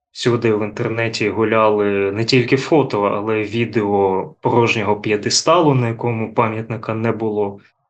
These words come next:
Але тим не менш ми приїхали, і Ілліч стояв на своєму місці. Щоправда, трошечки частини голови йому бракувало.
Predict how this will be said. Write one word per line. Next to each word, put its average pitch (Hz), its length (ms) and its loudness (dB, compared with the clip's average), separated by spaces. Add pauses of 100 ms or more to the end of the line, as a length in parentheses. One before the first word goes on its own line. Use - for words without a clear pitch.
(160)
Але 117 200 0
тим 151 200 4
не 147 60 6
менш 135 360 2
ми 123 80 -4
приїхали, 123 600 -2
і 113 240 -6
Ілліч 110 640 -4
стояв 113 640 -2
на 104 140 -8
своєму 104 540 -6
місці. 98 580 -6 (640)
Щоправда, 107 920 0
трошечки 101 960 -4 (380)
частини 127 480 2
голови 131 440 4
йому 117 220 0
бракувало. 101 1080 0